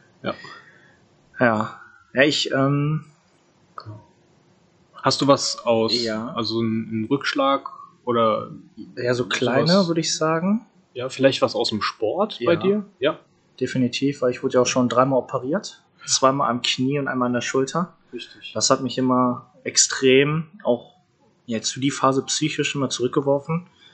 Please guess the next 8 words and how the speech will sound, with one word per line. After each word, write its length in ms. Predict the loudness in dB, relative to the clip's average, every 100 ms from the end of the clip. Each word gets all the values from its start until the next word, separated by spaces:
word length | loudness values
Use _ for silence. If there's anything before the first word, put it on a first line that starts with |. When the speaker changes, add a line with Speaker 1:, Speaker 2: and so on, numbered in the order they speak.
| _ _ _ _
Speaker 2:
Also 140 | 2
ich 120 | 2 4
hatte, 480 | 4 8 8 6 2
glaub 160 | -2 -2
ich, 140 | -2
mit 360 | -4 -4 -6 -14 _ _ _ _
zwanzig 720 | -4 -2 0 0 -2 -4 -8
Kreuzbandriss, 1000 | 0 0 2 -2 -2 -4 -4 -6 -10 -16